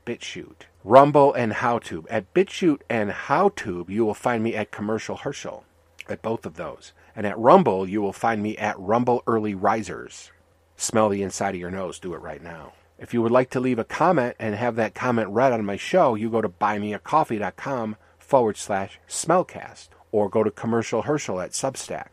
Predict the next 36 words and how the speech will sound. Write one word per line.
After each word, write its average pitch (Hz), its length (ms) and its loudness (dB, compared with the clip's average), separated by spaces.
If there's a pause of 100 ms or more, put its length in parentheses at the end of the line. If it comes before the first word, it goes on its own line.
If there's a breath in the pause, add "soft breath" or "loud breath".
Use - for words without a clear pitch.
(160)
dot 87 200 -8
com. 104 440 -8 (140)
Those 92 220 -12
are 98 60 -8
both 98 300 -8
places 101 500 -10
where 92 100 -8
you 90 120 -10
can 107 140 -14
find 131 300 -4
me 98 220 -12 (380 soft breath)
to 123 100 -2
leave 107 240 -2
comments. 131 500 0
But 120 180 0
if 117 140 -4
you 127 100 0
want 127 200 4
to 123 40 0
leave 123 200 0
comments 120 340 -2
at 113 120 -2
the 120 60 -2
videos, 117 420 2
you 110 80 -4
can 113 140 -6
do 117 140 2
that 110 160 0
too, 139 180 -2
and 101 100 0
I 98 60 -4
might 98 220 -6
read 98 200 -10
those 95 260 -8
as 87 140 -14
well. 87 460 -12